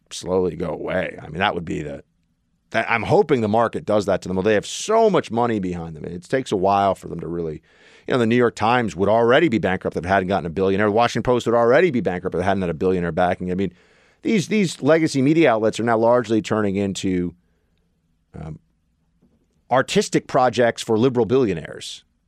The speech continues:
That's really what they're, that's really what's going on. Oh, and also, you don't wanna mess with somebody who's got a massive newspaper to, you know, don't, don't pick fights with somebody who buys ink by the barrel, so to speak. Or, in this case,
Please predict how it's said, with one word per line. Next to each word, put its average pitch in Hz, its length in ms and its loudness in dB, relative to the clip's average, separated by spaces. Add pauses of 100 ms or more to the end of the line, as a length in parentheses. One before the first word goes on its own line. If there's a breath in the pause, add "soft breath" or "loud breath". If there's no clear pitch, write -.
(180)
That's - 240 0
really 127 200 4
what 92 140 -2
they're, 73 220 -8 (120)
that's - 280 -2
really 113 180 2
what's 90 140 -4
going 98 180 0
on. 90 80 0
Oh, 247 180 8
and 170 120 2
also, 135 420 4 (880)
you 80 120 -6
don't 127 100 2
wanna 156 140 0
mess 151 200 0
with 135 80 -4
somebody 117 360 -2
who's 101 120 -2
got 110 220 2
a 92 260 0
massive 110 420 -2
newspaper 87 580 -4
to, 76 120 -8
you 85 120 -6
know, 80 160 -4
don't, 98 220 -4 (100)
don't 123 240 -2
pick - 180 -4
fights 117 240 0
with 104 100 -10
somebody 95 240 -4
who 90 60 -4
buys 90 260 -2
ink 95 140 -6
by 87 120 -4
the 78 80 -8
barrel, 85 280 -4
so - 140 -14
to 62 80 -16
speak. - 380 -18 (840)
Or, 80 220 -10 (220)
in 87 80 -6
this 85 140 -6
case, - 380 -8